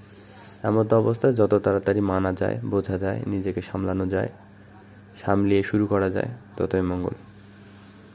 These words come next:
ধন্যবাদ। নিজের খেয়াল রাখবেন, সুস্থ থাকবেন, কারণ আপনি সুস্থ থাকলে অনেক কিছুই ঠিক থাকবে। আর আপনি যদি সুস্থ না থাকেন,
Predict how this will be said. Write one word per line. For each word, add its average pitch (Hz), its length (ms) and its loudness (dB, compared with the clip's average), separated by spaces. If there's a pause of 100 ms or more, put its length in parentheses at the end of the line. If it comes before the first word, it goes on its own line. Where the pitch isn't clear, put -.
(140)
ধন্যবাদ। 95 380 2 (1300)
নিজের 101 280 4
খেয়াল 98 240 4
রাখবেন, 98 380 2 (1160)
সুস্থ 98 220 -4
থাকবেন, 92 360 -2 (1200)
কারণ 98 200 0
আপনি 101 240 0
সুস্থ 104 260 -4
থাকলে 101 360 -2 (800)
অনেক 104 220 4
কিছুই 101 220 0
ঠিক - 200 -8
থাকবে। 92 260 -4 (880)
আর 92 120 2
আপনি 92 260 0
যদি 95 180 -4
সুস্থ - 280 -8
না 95 180 -2
থাকেন, 110 300 -4